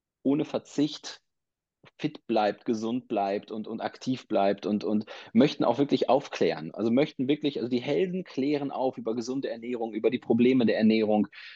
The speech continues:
Wir haben einen ganzen Kosmos geschaffen, also wirklich mit, mit Comics, mit Zeichentrickfilmen, mit ganz, ganz, ganz vielen Sachen.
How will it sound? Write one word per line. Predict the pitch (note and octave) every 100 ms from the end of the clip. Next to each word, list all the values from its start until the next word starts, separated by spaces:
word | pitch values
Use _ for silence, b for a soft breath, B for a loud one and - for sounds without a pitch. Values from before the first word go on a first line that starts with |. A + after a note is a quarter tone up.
| B
Wir | A2+
haben | B2+
einen | B2
ganzen | B2+ C#3+ C#3+
Kosmos | D3 D3 D#3+ -
geschaffen, | - - F#2+ - E2+ F#2
also | - A2
wirklich | B2+ C3+ C3
mit, | B2 B2+
mit | C3+ C#3+ -
Comics, | - C3 B2+ A2 - -
mit | C3+ C3 - B B B
Zeichentrickfilmen, | - C#3 C3+ A#2 G#2+ A#2 G#2+ - A2 G#2+ G#2+ G#2+
mit | A2+ _
ganz, | B2 D#3 D#3+
ganz, | D3 C#3+
ganz | C#3 C3+ -
vielen | C3+ A#2+
Sachen. | B2+ A#2+ A2+ C#3